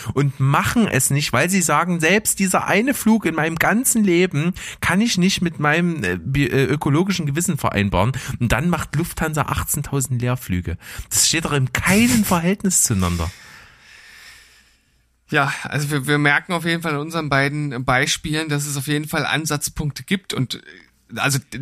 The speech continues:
Speaker 2: der Ansatzpunkt hier mit den Leerflügen, der ist ja noch viel einfacher,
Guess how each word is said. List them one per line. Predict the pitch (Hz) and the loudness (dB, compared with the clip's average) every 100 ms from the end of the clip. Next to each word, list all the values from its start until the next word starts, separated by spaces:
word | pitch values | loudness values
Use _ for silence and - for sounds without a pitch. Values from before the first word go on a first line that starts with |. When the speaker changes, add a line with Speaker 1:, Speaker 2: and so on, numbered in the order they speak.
| - | 0
Speaker 2:
der | 151 165 | 2 2
Ansatzpunkt | 175 160 139 - 147 139 - | 2 0 -2 -2 -2 -2 0
hier | 135 | -2
mit | 127 | 2
den | 131 123 | 2 4
Leerflügen, | 139 170 - 135 127 | 2 0 -2 -2 0
der | 127 | 0
ist | 139 | 2
ja | |
noch | 131 123 | 0 0
viel | - - 165 190 170 | -4 -8 0 2 2
einfacher, | 104 139 156 151 135 135 131 78 73 | 2 0 -2 -4 0 2 0 -4 -12